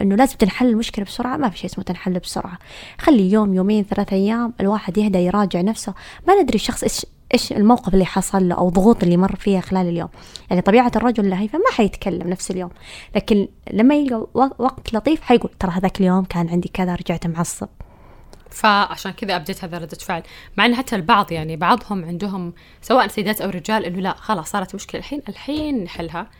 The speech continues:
Speaker 2: وزي ما أنت قلتي،
Speaker 1: مم.
Speaker 2: أحيانًا نبرة الصوت، ردة الفعل، اللوم، كل هذه الأمور والله يعني راح تزود المشكلة، ما راح تهديها أبدًا.
Speaker 1: بالضبط.
Speaker 2: حلو. كمان، آه، فهد، ودي كمان،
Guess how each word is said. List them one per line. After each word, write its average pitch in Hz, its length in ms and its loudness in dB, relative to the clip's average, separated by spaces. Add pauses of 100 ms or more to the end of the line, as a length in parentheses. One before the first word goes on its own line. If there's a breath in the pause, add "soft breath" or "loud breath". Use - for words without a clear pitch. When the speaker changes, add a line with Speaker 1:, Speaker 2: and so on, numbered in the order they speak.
(400 soft breath)
Speaker 2:
وزي 214 260 0
ما 220 100 -2
أنت 214 220 -6
قلتي، 269 180 -4
Speaker 1:
مم. - 60 -4
Speaker 2:
أحيانًا 220 320 -2
نبرة 185 400 -4
الصوت، 180 500 -6
ردة 180 260 -10
الفعل، 190 460 -4
اللوم، 196 380 -4
كل 233 180 -10
هذه 226 140 -2
الأمور 220 420 -6 (460 soft breath)
والله 226 180 0
يعني 165 340 -4
راح 170 200 -10
تزود 202 360 -2
المشكلة، 185 400 -8
ما 175 140 -8
راح - 180 -12
تهديها 156 460 -12
أبدًا. 165 420 -10
Speaker 1:
بالضبط. 185 320 0 (600)
Speaker 2:
حلو. 170 240 -4 (880 soft breath)
كمان، 233 500 2
آه، 185 140 2
فهد، 214 280 0
ودي 185 260 -4
كمان، 190 400 -6